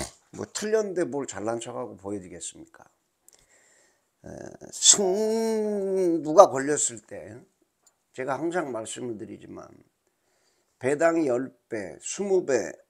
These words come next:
넘으면 돈질 못하시는 분들을 보시라고 제가 에, 실전 배팅을 보여드린 겁니다.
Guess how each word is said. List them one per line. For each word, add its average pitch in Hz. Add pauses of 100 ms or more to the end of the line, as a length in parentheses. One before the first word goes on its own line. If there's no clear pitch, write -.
(160)
넘으면 147 (720)
돈질 160
못하시는 175
분들을 160
보시라고 160
제가 110 (1080)
에, -
실전 -
배팅을 147
보여드린 107
겁니다. 78